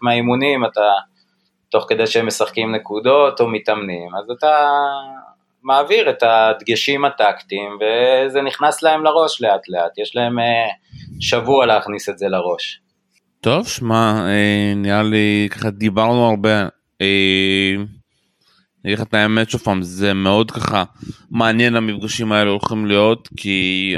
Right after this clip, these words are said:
Speaker 2: אנחנו מגיעים, שוב פעם, אני חושב שזה על המגרש, מעניין גם, אה,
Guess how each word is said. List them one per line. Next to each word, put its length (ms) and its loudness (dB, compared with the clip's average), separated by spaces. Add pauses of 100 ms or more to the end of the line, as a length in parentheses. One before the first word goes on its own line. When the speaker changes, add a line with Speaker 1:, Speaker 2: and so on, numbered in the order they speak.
Speaker 2:
אנחנו 280 -4
מגיעים, 380 0
שוב 140 -2
פעם, 140 0
אני 80 -2
חושב 200 -6
שזה 180 -4 (180)
על 140 0
המגרש, 400 0
מעניין 220 -2
גם, 140 -2
אה, 140 0